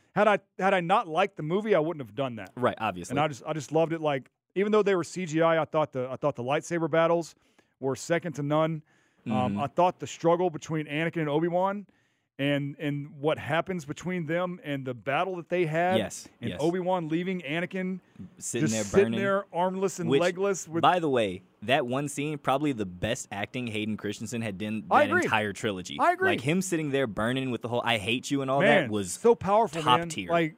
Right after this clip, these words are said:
Speaker 1: I, it, it was. It really was. And, and I don't, I don't necessarily agree that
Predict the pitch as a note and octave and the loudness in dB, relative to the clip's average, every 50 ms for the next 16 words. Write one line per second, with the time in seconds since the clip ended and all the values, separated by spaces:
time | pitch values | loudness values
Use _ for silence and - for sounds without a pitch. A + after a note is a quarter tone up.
0 | _ - E3 F3 F#3 A3 F#3+ F3+ F#3 A3+ G3 F3+ F#3 E3+ E3+ G3 A3+ G#3+ E3+ C3 | _ -2 0 0 0 0 -2 -4 -4 -2 -2 -2 0 4 4 6 6 6 6 4
1 | - D#3+ D3 D3 F#3+ G#3 G3 F3+ G3+ F#3 D3 G2+ - _ _ _ _ _ _ - | 0 -6 -2 0 2 4 4 4 4 2 2 0 -6 _ _ _ _ _ _ -2
2 | F3 F3 F3+ F3+ F3 E3 D#3 D#3 - _ _ _ _ _ _ _ _ _ _ _ | 0 2 2 2 2 0 -4 -8 -12 _ _ _ _ _ _ _ _ _ _ _
3 | _ _ _ - A#3 A#3+ A#3+ A3+ C4 D4+ D#4 B3+ G#3 C4 D#4+ E4+ C4+ A3+ A3 - | _ _ _ -6 -2 2 6 6 8 8 6 4 2 2 2 2 2 2 0 0
4 | - G#3 G#3 G3+ F#3 E3+ D3+ C#3 F#3+ G3 F#3+ F3 G3+ | 2 2 4 4 4 4 2 2 2 2 2 0 -2